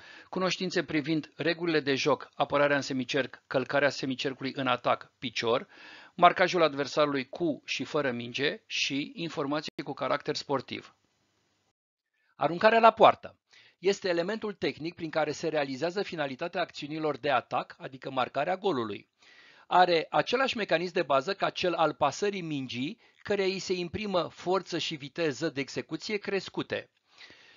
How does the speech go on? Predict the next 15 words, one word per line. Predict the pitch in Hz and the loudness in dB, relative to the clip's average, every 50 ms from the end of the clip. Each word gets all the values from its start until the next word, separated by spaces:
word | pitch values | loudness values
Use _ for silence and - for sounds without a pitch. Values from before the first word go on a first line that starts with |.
| - - - _ _ | -20 -20 -20 _ _
Trebuie | _ - 254 254 262 269 220 190 | _ 0 0 0 4 4 4 4
să | - - | 6 6
aibă | 185 185 190 170 185 | 6 6 6 6 4
o | 175 | 2
traiectorie | 165 - 165 165 156 151 - - 175 175 165 160 147 139 | 2 2 2 2 0 0 0 2 2 2 2 2 0 0
dirijată | 127 117 110 170 214 277 285 - - 175 147 123 - - 131 147 180 | -2 -2 -4 -2 -2 0 0 2 4 4 4 4 0 -2 -2 -2 -2
spre | 175 - - 170 156 | -4 -6 -4 -4 -4
spațiile | 139 - - 185 180 180 - 185 170 160 147 | -4 0 0 0 0 2 0 0 0 0 0
vulnerabile | 131 127 165 196 202 190 175 165 160 151 139 143 135 131 - | 0 2 0 2 4 4 4 4 4 2 2 0 -2 -2 0
ale | - 143 143 131 123 | 2 0 0 0 -2
poziției | 117 - 127 123 117 151 190 - - 214 208 | -4 -4 -6 -6 -6 -6 -8 -6 -6 -6 -4
portarului. | - 190 185 175 - - 135 107 95 95 98 98 - - _ _ _ _ _ _ _ _ _ _ _ _ _ _ _ _ _ _ _ _ _ _ _ _ _ _ _ _ _ _ _ _ _ _ _ _ _ _ _ _ _ _ | -2 -2 -2 -2 0 0 0 0 0 -4 -8 -12 -14 -16 _ _ _ _ _ _ _ _ _ _ _ _ _ _ _ _ _ _ _ _ _ _ _ _ _ _ _ _ _ _ _ _ _ _ _ _ _ _ _ _ _ _
Aruncarea | - 165 202 190 202 240 254 247 | -6 -4 -2 0 2 2 4 4
la | 247 233 | 4 4
poartă. | - - - - - - - - | 6 6 6 6 6 2 -8 -14